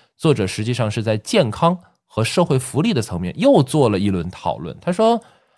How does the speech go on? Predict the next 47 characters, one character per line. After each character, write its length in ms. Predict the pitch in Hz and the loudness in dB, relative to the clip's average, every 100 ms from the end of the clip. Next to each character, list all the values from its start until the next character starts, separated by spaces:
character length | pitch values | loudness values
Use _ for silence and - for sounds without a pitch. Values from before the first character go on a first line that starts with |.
| _ | _
呃， 420 | 127 131 131 131 139 | -2 0 2 0 0
有 200 | 123 120 | 0 0
一 100 | 185 | -2
篇 400 | - 214 214 - | -2 0 0 -4
囊 280 | 139 104 156 | 0 2 2
括 200 | - 175 | 4 4
了 80 | 156 | 4
一 120 | 208 | 2
百 220 | 123 92 | 0 0
四 180 | - 180 | -2 -4
十 120 | 180 | 0
八 180 | 202 226 | 4 4
项 200 | 226 139 | 4 2
研 200 | 107 92 | 0 0
究， 180 | 98 98 | -2 -4
使 260 | - 92 | -4 -4
用 140 | 101 117 | -4 -4
了 80 | 95 | -4
超 220 | - 139 | -2 -2
过 140 | 127 | 0
三 300 | 123 - 233 | -2 0 0
十 140 | 202 147 | 0 4
万 160 | 135 | 4
名 200 | 110 98 | 4 0
参 260 | 113 143 131 | -2 -2 -2
与 60 | |
者 160 | 101 82 | 0 -4
数 200 | - 113 | -4 -4
据 120 | 104 | -2
的 100 | 92 | -2
原 340 | 92 92 87 143 | 0 0 0 0
分 200 | 175 180 | 0 0
析 160 | 180 | 0
显 240 | 123 - 67 | -2 -4 -8
示， 120 | - | -8
这 100 | 151 | -4
个 60 | 139 | 0
原 280 | 101 110 | 0 0
分 200 | 160 185 | -2 -2
析 100 | 180 | -2
就 100 | 131 | -4
是 120 | 127 92 | -4 -2
meta 440 | 104 143 - 101 | 0 0 -2 -2
analysis， 640 | 90 92 113 - 76 - | 0 0 -2 -4 -10 -12
是 140 | - 135 | -6 -2
一 100 | 117 | -2
种， 220 | 101 | -4